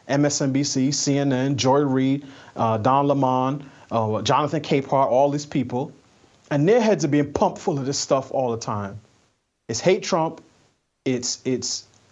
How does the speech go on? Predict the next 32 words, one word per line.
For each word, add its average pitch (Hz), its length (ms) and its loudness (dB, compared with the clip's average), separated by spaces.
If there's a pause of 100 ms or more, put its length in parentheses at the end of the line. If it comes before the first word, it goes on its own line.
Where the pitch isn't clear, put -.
(160)
we 143 160 2
need 160 460 2
bigger 175 220 4
government, 170 480 2
better 156 180 6
white 170 280 2
people 156 320 0
in 127 80 0
order 147 160 0
for 156 120 -4
black 147 260 2
people 151 240 -2
to 143 160 -6
succeed. 127 600 -2 (420)
And 120 280 -4
every 196 300 2
single 180 320 0
problem 151 480 2
in 123 60 0
our 131 120 0
communities 127 640 -2 (300)
is 117 180 -2
explained 123 680 -2
through 139 100 0
the 123 100 2
lens 120 280 0
of 113 80 -2
systemic 120 460 -2
racism. 117 580 -2 (500)
Everything, 208 560 2
everything, 190 840 0 (800)
um, 117 520 -2